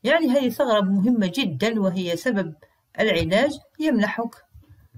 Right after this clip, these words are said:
التأشيرة بكل سهولة، حتى الملف ليس بملف المعقد.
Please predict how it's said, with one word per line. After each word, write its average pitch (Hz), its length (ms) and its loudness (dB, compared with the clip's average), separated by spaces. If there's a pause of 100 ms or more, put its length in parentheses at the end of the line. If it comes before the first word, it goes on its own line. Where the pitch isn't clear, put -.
(300)
التأشيرة 226 720 -2 (160)
بكل 247 260 -4
سهولة، 175 480 -2
حتى - 380 -4
الملف 202 440 0 (360)
ليس 202 300 0
بملف 170 540 -4 (180)
المعقد. 202 460 -2